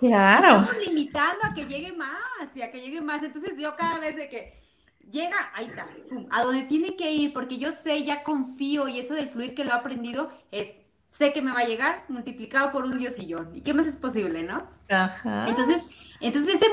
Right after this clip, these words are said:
Speaker 2: músculo lo estoy trabajando y de verdad se los recomiendo que funciona.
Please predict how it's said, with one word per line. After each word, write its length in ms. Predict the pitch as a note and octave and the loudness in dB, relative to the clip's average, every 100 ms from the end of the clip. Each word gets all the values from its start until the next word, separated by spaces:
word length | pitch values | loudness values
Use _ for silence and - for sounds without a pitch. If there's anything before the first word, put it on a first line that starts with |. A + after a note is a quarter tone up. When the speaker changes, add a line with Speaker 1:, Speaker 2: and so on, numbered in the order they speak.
| G#4 | 4
Speaker 2:
músculo 360 | G4+ - F4+ D#4+ | 0 0 0 2
lo 120 | B3+ | 0
estoy 200 | B3+ B3+ | -2 -2
trabajando 500 | E4 D#4 B3+ B3+ C#4+ | 2 2 0 -2 -2
y 20 | |
de 100 | C4 | -2
verdad 400 | A3+ A3+ A3+ - - | -4 -4 -6 -6 -12
se 180 | - A#3+ | -6 -4
los 240 | A3+ A3 | -4 -4
recomiendo 600 | A3+ A#3+ A#3+ C4+ C4+ C#4+ | -8 -6 -4 -2 -2 -4
que 100 | C#4+ | -6
funciona. 640 | G#3 G3 F#3+ G#3 F#3 D#3+ | -10 -12 -8 -6 -6 -8